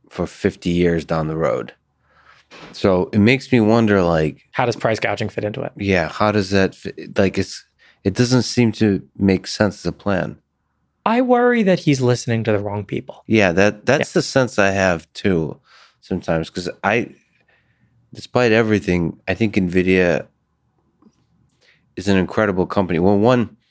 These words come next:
Speaker 1: so don't, I'm deeply grateful to nvidia for the products they've created
Speaker 2: Me
Speaker 1: in the
Speaker 2: too.
Speaker 1: past, right?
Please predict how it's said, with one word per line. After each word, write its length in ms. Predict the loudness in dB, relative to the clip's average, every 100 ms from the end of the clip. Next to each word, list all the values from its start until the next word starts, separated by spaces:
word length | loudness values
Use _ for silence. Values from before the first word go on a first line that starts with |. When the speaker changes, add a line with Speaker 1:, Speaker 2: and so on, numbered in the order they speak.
| -20 -20 _
Speaker 1:
so 120 | 0
don't, 180 | 0 0
I'm 320 | -2 -2 -4 0
deeply 340 | -2 2 -2
grateful 600 | 2 2 2 0 -2 -2
to 180 | -2 -4
nvidia 600 | -2 0 0 2 2 -2
for 200 | -4 -4
the 100 | -2
products 400 | -2 -2 -4 -8
they've 180 | -10 -8
created 400 | -10 -8 -6 0
Speaker 2:
Me 80 | 2
Speaker 1:
in 60 |
the 60 | 0
Speaker 2:
too. 20 |
Speaker 1:
past, 340 | -2 -6 -8 -4
right? 220 | -4